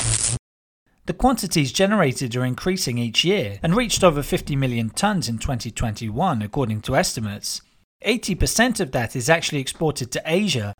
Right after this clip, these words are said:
in what has been described by fairplanet dot org as a neo-colonial solution.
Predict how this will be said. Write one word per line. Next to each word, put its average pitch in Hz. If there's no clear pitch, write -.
in 165
what 190
has 165
been 160
described 160
by 127
fairplanet 143
dot 120
org 135
as 117
a 131
neo-colonial 143
solution. 120